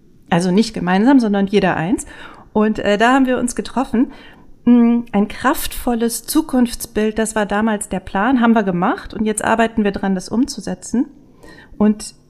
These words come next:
um kraftvoll geht es eben auch bei Kirsten, Kraft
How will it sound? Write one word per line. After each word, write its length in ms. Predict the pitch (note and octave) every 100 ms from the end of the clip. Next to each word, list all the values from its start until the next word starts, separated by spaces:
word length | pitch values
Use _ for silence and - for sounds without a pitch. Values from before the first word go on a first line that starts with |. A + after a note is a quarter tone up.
| _ _ -
um 360 | G#3+ G3+ G3
kraftvoll 540 | - A#3+ A#3 - C4+ A#3
geht 200 | A3 A3
es 100 | -
eben 240 | G#3+ G3+
auch 200 | - G3+
bei 160 | G3+ E3+
Kirsten, 480 | - A3 D4 - E4
Kraft 560 | - C4 - - -